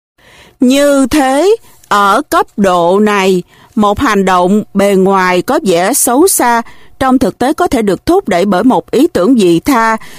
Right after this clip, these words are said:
và sẽ được xác định là tốt, trong khi nó bị lên án ở cấp độ của luật tạng. Trái lại, một thiện hạnh thật hiển nhiên có thể là đạo đức giả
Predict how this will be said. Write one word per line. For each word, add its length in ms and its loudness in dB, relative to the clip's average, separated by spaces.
và 380 0
sẽ 220 -2
được 340 -2
xác 260 -2
định 160 0
là 120 0
tốt, 380 -2
trong 200 0
khi 320 0
nó 140 0
bị 140 2
lên 340 0
án 340 0
ở 280 0
cấp 300 -2
độ 320 0
của 360 0
luật 240 2
tạng. 380 -2
Trái 160 2
lại, 300 0
một 420 0
thiện 380 0
hạnh 300 0
thật 180 -4
hiển 260 2
nhiên 260 2
có 120 -2
thể 140 -2
là 180 0
đạo 200 0
đức 240 0
giả 440 0